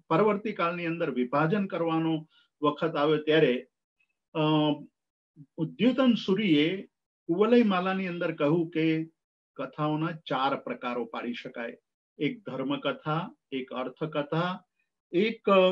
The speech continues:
કામકથા અને ચોથી સંકીર્ણ કથા. સંકીર્ણ કથા એટલે જેમાં પૂર્વે જણાવેલી ત્રણેય કથાઓ એટલે ધર્મ, અર્થ અને કામની વાતો કરવામાં આવી હોય.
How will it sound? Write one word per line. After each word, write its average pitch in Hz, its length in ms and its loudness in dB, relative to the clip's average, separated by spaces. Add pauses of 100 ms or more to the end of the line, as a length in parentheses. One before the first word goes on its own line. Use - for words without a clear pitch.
(160)
કામકથા 143 880 0 (600)
અને 143 560 2 (360)
ચોથી 143 360 -2
સંકીર્ણ 139 760 0
કથા. - 440 -16 (280)
સંકીર્ણ 196 420 -2
કથા 170 340 -2
એટલે 160 540 0 (340)
જેમાં 190 460 2 (500)
પૂર્વે 156 280 0
જણાવેલી 156 520 2
ત્રણેય 151 400 2
કથાઓ 135 480 0
એટલે 135 220 -4
ધર્મ, 135 440 -4
અર્થ 151 380 -6
અને 139 160 -4
કામની 143 480 -6
વાતો 120 640 -6 (420)
કરવામાં 143 500 4
આવી 117 220 -4
હોય. 117 180 -6